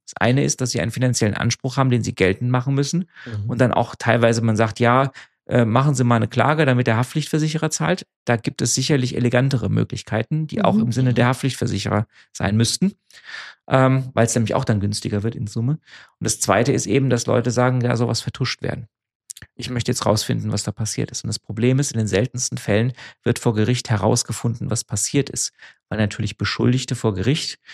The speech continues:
Speaker 1: von ihrem Recht in der Regel Gebrauch machen,
Speaker 2: Zu schweigen.
Speaker 1: sich zur Sache nicht
Speaker 3: Ja.
Speaker 1: zu äußern.
Speaker 3: Mhm.
Speaker 1: Und Sidney Decker, bekannter Verfechter der Just Culture, hat mal den Spruch geprägt, "You can either learn or blame, you can't have both." Also du kannst
Speaker 2: Mhm.
Speaker 1: entweder lernen oder bestrafen,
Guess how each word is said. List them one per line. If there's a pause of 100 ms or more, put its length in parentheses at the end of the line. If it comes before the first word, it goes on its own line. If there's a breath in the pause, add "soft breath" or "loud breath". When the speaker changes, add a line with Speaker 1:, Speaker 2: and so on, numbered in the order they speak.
(240 loud breath)
Speaker 1:
von
ihrem
Recht
in
der
Regel
Gebrauch
machen,
Speaker 2:
Zu
schweigen.
Speaker 1:
sich
zur
Sache
nicht
Speaker 3:
Ja.
Speaker 1:
zu
äußern.
Speaker 3:
Mhm.
Speaker 1:
Und
Sidney
Decker,
bekannter
Verfechter
der
Just
Culture,
hat
mal
den
Spruch
geprägt, (520 loud breath)
"You
can
either
learn
or
blame,
you
can't
have
both."
Also
du (260 loud breath)
kannst
Speaker 2:
Mhm.
Speaker 1:
entweder (180 loud breath)
lernen (400 soft breath)
oder
bestrafen,